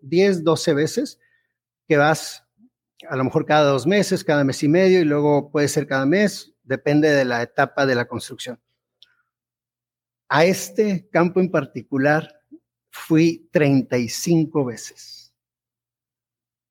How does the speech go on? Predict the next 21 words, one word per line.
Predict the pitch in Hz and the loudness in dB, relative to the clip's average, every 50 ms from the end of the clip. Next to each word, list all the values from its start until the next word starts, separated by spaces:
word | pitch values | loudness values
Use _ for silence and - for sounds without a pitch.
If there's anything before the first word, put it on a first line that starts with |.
| _ _ | _ _
Mm, | 127 123 120 120 120 123 127 123 - _ _ - | -6 -2 0 0 2 0 0 -2 -4 _ _ -2
out | 135 143 160 | 2 2 4
of | 185 180 - | 4 2 0
pocket | - 175 170 151 - 165 156 - - | 0 0 0 0 0 -4 -4 -4 -6
expense | 135 - - - - 127 123 120 - - | -8 -8 -10 -10 -8 -6 -6 -6 -6 -6
para | - 120 113 110 | -4 -4 -4 -6
mí, | 95 - _ _ _ _ _ _ _ _ _ _ _ _ _ _ _ _ _ | -10 -14 _ _ _ _ _ _ _ _ _ _ _ _ _ _ _ _ _
porque | - 156 139 135 - - 147 | -2 0 0 0 0 0 0
me | 135 135 127 | 0 0 -2
tenía | - - 143 131 135 147 151 156 165 160 - | -2 0 0 2 4 4 2 2 0 -2 -2
que | 160 | -4
asegurar | 147 131 - - 170 156 131 123 123 120 120 147 185 - _ _ _ _ _ _ _ _ _ _ _ _ _ _ _ _ _ _ _ _ | -4 -4 -4 -4 -2 -2 -2 -2 -4 -4 -6 -6 -8 -8 _ _ _ _ _ _ _ _ _ _ _ _ _ _ _ _ _ _ _ _
que | - 160 147 | 0 2 2
las | 135 127 120 - - | 2 0 -2 -4 -8
cosas | - - 143 139 120 - 156 - | -4 -2 -2 0 0 0 -2 -4
sucedieran | - - 139 - - 127 123 123 127 135 131 127 127 131 135 - _ _ _ _ | -4 -8 -8 -6 -4 -2 -2 0 2 2 2 2 2 0 -2 -4 _ _ _ _
como | - 139 123 123 123 120 123 | 0 2 4 4 4 2 2
lo | 120 117 | 2 0
especifiqué | 110 - - - 135 123 - 131 - - - 117 - _ _ - 143 147 147 | -2 -4 -4 -6 -8 -8 -8 -10 -14 -12 -14 -16 -16 _ _ 2 2 2 0
como | - 147 127 127 117 | 0 0 0 0 0
arquitecto. | 104 - _ - 113 - - 143 120 _ _ _ _ | -2 -6 _ -20 -20 -16 -16 -18 -18 _ _ _ _